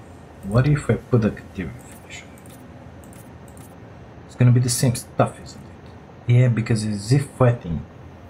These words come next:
I don't like that at all. Well, only option that I have in this case,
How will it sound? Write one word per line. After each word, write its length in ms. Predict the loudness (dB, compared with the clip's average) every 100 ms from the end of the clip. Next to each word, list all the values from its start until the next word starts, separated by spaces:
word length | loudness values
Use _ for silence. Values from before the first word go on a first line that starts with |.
| -20 -20 -20 -20 -20 -20 -20 -20 -20 -20 -20 -20 -20 -20 -20 -20 -4
I 60 | 0
don't 220 | 2 4
like 220 | 4 2
that 200 | 2 2
at 160 | 2 2
all. 280 | 2 0 -6 -12 -20 -20 -20 -20 -20 -20 -2
Well, 300 | 4 4 2 -6 -12 0
only 240 | 2 4
option 380 | 2 0 2 0
that 140 | 0
I 120 | -8 -10 0
have 340 | 2 2 -2 -10 -18 -12 -4
in 120 | 2
this 260 | 2 2 -2
case, 540 | -10 -14 -12 -14